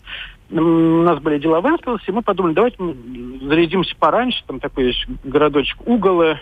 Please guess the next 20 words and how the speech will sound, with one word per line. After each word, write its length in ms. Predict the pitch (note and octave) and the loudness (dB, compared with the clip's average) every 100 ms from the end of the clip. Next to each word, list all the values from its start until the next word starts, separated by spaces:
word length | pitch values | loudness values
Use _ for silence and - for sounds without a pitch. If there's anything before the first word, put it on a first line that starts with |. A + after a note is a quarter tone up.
| - | -8
вот 160 | B2+ F3 | -6 -4
там 180 | - D#3 | -2 -2
есть 320 | C#3 C#3+ - - | -2 -4 -6 -2
зарядка. 380 | C#3 C3+ G2+ - | 2 2 0 -4
Вот 80 | A#2 | -6
пока 320 | - C3+ C4+ | -4 2 2
мы 180 | F#3+ F#3 - - - - | 2 -4 -6 -14 -14 0
ехали, 460 | G3+ A#3+ A3 F3 | 0 2 -2 0
э, 800 | E3 D3 C3+ A#2+ A#2 A#2 A#2 A2+ | 2 4 4 4 2 2 2 2
я 260 | A#2 E3 D3+ | 2 4 2
открыл 440 | C3 - C#3 B2 - - | 0 -2 0 0 -4 -4
инструкцию 560 | E3+ D3+ E3+ E3 - C#3+ | -4 0 -2 -2 -4 -2
по 120 | C#3+ | -2
автомобилю, 640 | B2+ D3+ C#3 A#2+ C3 A3 | -2 -2 -2 0 2 2
она 120 | C3+ | 0
была 220 | B2+ B2+ B2 | -4 -4 -2
заботливо 500 | C#3 B2+ - C3 B2 | -2 -4 -4 -2 -2
оставлена 420 | - B2 A#2 A#2 | 0 0 0 0
в 40 | |
бардачке, 560 | A#2 A#2+ B2+ - - | 0 0 -2 0 0